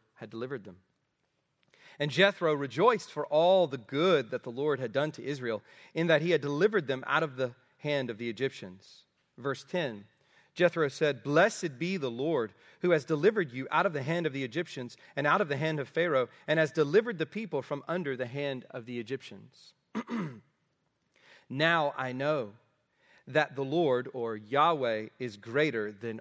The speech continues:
all gods, because in this affair they dealt arrogantly with the people. And Jethro, Moses' father-in-law, brought a burnt offering and sacrifices to God, and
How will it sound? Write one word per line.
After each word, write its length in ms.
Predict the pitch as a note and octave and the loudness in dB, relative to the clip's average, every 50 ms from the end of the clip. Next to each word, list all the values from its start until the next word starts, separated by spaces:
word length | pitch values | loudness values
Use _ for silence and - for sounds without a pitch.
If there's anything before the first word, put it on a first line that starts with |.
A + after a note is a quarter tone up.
| - - | -12 -10
all 360 | C#3 C#3 C#3 B2 A#2 A2+ A2 | -6 -4 -4 -4 -4 -6 -8
gods, 920 | G#2 G2+ - A#2+ A#2 A#2 A2+ G#2 F#2+ F#2+ - - - - - - - - _ _ _ _ _ _ _ | -10 -8 -6 -4 -2 -2 -4 -4 -6 -10 -14 -18 -20 -20 -20 -20 -20 -20 _ _ _ _ _ _ _
because 300 | - D3+ - E3+ D#3 F#3 | -6 0 2 2 0 2
in 240 | F3 F#3+ F3+ F#3 F#3 | 0 0 0 2 2
this 200 | F#3 F3 - - | 0 0 -2 -4
affair 480 | D3+ - - - F3 E3+ C#3+ C3+ C3 | -6 -6 -2 0 2 2 4 2 2
they 140 | B2 C#3 C#3 | 0 0 -2
dealt 300 | B2+ A2 C3+ C3+ B2+ - | 0 0 0 0 0 -2
arrogantly 560 | - C#3+ D3+ E3 D#3+ A#2+ C3 A#2+ - A#2 A#2+ A2+ | -2 -2 0 0 0 -2 -4 -6 -8 -8 -8 -8
with 160 | A#2+ A#2 - | -10 -10 -10
the 80 | - | -12
people. 400 | - - - D#3+ C#3 - - G#2 A2 - _ _ _ _ _ _ _ _ _ _ _ _ _ _ _ _ | -12 -10 -10 -10 -10 -10 -14 -18 -18 -18 _ _ _ _ _ _ _ _ _ _ _ _ _ _ _ _
And 140 | C3+ C3+ A#2 | -8 -6 2
Jethro, 460 | B2+ D#3 D#3+ D#3+ - D#3 C#3 C3 C3 | 4 4 4 4 2 0 0 0 2
Moses' 500 | C3+ C3+ C3+ B2+ B2+ B2 A2 - B2+ - | 2 0 0 -2 -4 -10 -10 -10 -10 -8
father-in-law, 680 | - - F3 F3+ F3 C#3+ B2+ A#2+ A#2 A#2 A#2 B2 C3+ A#2+ | -2 0 0 2 2 0 -2 -4 -4 -2 0 0 -2 0
brought 300 | B2 C3+ D3 D3+ C3+ C3 | 2 2 2 2 2 0
a 60 | C3 | -4
burnt 240 | A#2 C#3 D3 C#3+ A2+ | -4 -2 -4 -2 -2
offering 480 | B2+ C#3+ F3+ F3+ - - A#2+ A2 A2+ A2+ | -2 -2 -2 -2 -2 -6 -8 -8 -8 -10
and 140 | A2 G#2 | -10 -10
sacrifices 720 | - - D#3+ F3+ F#3 - D3 - - A2+ G#2 - - G#2 - | -4 -2 -2 -2 -2 -2 -6 -6 -6 -6 -8 -8 -12 -16 -16
to 100 | - A2+ | -14 -12
God, 300 | G2+ A2 G#2+ A#2 C#3+ C#3 - - - - - | -8 -6 -4 -4 -4 -6 -8 -12 -18 -8 -6
and 100 | C#3 | -6